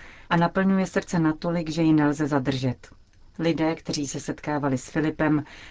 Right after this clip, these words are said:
vnímali, že mají před sebou člověka, který našel v Kristu smysl života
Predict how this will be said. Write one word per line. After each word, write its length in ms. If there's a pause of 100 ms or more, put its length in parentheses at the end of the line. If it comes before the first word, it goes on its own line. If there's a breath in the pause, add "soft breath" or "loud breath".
vnímali, 460
že 140
mají 220
před 220
sebou 340
člověka, 600
který 320
našel 340
v 120
Kristu 480
smysl 380
života 500